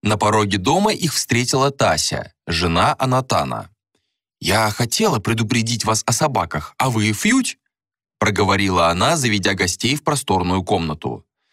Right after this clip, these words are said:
«Ваша дочка предупредила», сказал Адер и оглянулся.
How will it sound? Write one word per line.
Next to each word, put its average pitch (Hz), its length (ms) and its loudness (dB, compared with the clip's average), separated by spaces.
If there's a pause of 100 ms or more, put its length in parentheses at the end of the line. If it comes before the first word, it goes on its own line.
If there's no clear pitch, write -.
(320)
«Ваша 147 360 0
дочка 147 320 0
предупредила», 80 760 -2 (320)
сказал 90 480 -2
Адер 85 400 0
и 123 140 -4
оглянулся. 107 840 -2